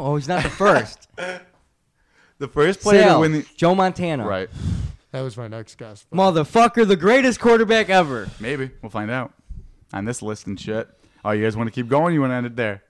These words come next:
Speaker 2: I got, I got a lot more.
Speaker 3: You got one more question,
Speaker 1: Yeah,
Speaker 3: right?
Speaker 1: you have
Speaker 2: Well,
Speaker 1: to,
Speaker 2: it's
Speaker 1: it's gotta be
Speaker 2: one two.
Speaker 1: three.
Speaker 3: It's gotta be at least five questions.
Speaker 2: It was
Speaker 1: It's gotta
Speaker 2: four
Speaker 1: be,
Speaker 2: right there.
Speaker 1: it's gotta be three.
Speaker 3: It's gotta be at least five questions.
Speaker 1: You have to win at least three questions.
Speaker 3: <coughs> Yeah.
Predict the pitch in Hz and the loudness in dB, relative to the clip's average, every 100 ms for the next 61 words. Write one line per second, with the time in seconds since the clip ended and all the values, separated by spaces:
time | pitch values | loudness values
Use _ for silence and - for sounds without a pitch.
0 | _ _ - 110 107 113 123 131 151 151 | _ _ -8 -4 -4 -4 -4 -4 -4 -4
1 | 131 135 127 139 139 - 190 - - 95 | -4 -6 -6 -8 -10 -10 -12 -14 -18 -16
2 | 143 143 113 120 113 123 127 - 139 104 | -12 -10 -8 -6 -6 -8 -14 -10 -6 -4
3 | 156 - 160 156 151 139 170 170 151 139 | -2 -4 -4 -10 -12 -10 -10 -8 -8 -8
4 | 147 135 127 127 - 160 180 101 95 160 | -10 -12 -12 -12 -14 -14 -14 -14 -8 -4
5 | 165 101 95 - 104 95 - 151 143 139 | -2 -4 -6 -6 -8 -8 -10 -8 -8 -8
6 | - 143 151 135 127 151 135 123 113 151 | -10 -10 -8 -10 -8 -8 -6 -8 -8 -10
7 | - 113 110 - 127 147 165 139 165 160 | -10 -14 -14 -14 -12 -6 -6 -4 -4 -4
8 | 143 135 - 143 - 135 - - 440 185 | -6 -8 -8 -10 -8 -10 -6 -6 -6 -10
9 | - _ _ _ 131 | -20 _ _ _ -16